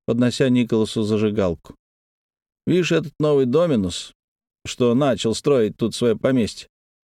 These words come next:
Дэвид Лантан этот, он парень-то неплохой, он вроде как сдерживает своих лиди, как я и говорил, ну, когда он здесь сам, чтобы они нас не перебили и не сдали в один из этих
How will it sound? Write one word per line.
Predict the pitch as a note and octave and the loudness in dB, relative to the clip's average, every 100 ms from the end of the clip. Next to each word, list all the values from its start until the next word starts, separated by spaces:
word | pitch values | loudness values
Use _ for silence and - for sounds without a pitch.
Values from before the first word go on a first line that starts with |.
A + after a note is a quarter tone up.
| _ | _
Дэвид | - F3 D3 A2+ | -2 2 2 2
Лантан | C#3 C#3+ C3+ G#2 | 0 0 0 0
этот, | F2+ - - _ _ _ _ _ _ _ | -2 -6 -18 _ _ _ _ _ _ _
он | - F3 | -2 0
парень-то | E3+ G#3+ F#3+ F3 F3+ | 2 2 2 0 0
неплохой, | E3+ F3 D#3 G3 F#3 F2+ - _ | 0 -2 0 2 2 0 -6 _
он | A#2+ D3 | -2 0
вроде | D#3+ C#3 | 0 0
как | D#3 C#3 | 0 0
сдерживает | A#2+ B2+ G3+ B2 A#2+ A#2 G#2+ | -2 2 2 2 2 0 0
своих | C3 B2+ A2 | 0 0 0
лиди, | C#3+ D#3+ A#2 F#2+ E2+ D#2 - _ | 0 2 0 0 -4 -4 -10 _
как | - C3+ C#3+ | -2 -2 0
я | C#3+ | 0
и | C3 | 2
говорил, | B2+ D3 E3+ D#3+ A2 | 2 2 2 2 2
ну, | A2+ F3 D#3+ A#2 - - _ - - | 0 0 0 -2 -6 -14 _ -14 -4
когда | D#3+ D#3 D#3+ | -2 2 2
он | C#3+ C3+ | 2 0
здесь | C3+ G#3 D3+ | 2 0 0
сам, | - F#3+ G3+ C#3+ - _ - | 0 0 0 -2 -8 _ -18
чтобы | - C#3+ C3 | -2 0 2
они | C3+ C#3+ | 2 2
нас | C3+ C3 A2+ | 2 0 -2
не | - C#3 D3+ | -2 0 0
перебили | C#3+ E3 F3+ A#3+ E3+ G#2+ _ _ _ - | 2 2 2 2 0 -2 _ _ _ -2
и | E3 | 0
не | G3 | 2
сдали | F3+ G#3 F#3+ D#3 | 2 2 2 2
в | |
один | D3 D3+ D3+ | 2 2 2
из | C#3+ | 2
этих | C#3 B2+ B2 A2+ | 0 0 -2 -4